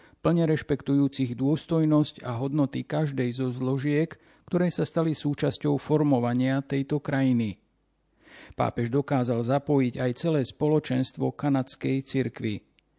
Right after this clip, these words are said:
Zdá sa mi, že naozaj prešiel ozajstnú cestu, cestu kajúcneho uznania chýb, ktoré je vždy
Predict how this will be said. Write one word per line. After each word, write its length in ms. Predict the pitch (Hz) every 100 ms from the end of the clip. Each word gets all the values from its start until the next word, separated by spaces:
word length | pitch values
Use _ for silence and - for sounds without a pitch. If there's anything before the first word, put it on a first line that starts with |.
| _ - -
Zdá 160 | 127 113
sa 240 | - 127
mi, 240 | 123 127 139
že 180 | 135 123
naozaj 640 | 120 135 120 120 120 123
prešiel 560 | - 135 - 143 127 127
ozajstnú 640 | - 147 135 127 - 139 135
cestu, 520 | - 143 - 147 127 117 _ - - -
cestu 320 | 175 151 170
kajúcneho 800 | - 180 175 170 170 160 151 147
uznania 500 | 165 143 131 135 120 113
chýb, 460 | - 151 165 - - -
ktoré 400 | 147 131 123 127
je 20 | 120
vždy 220 | 120 131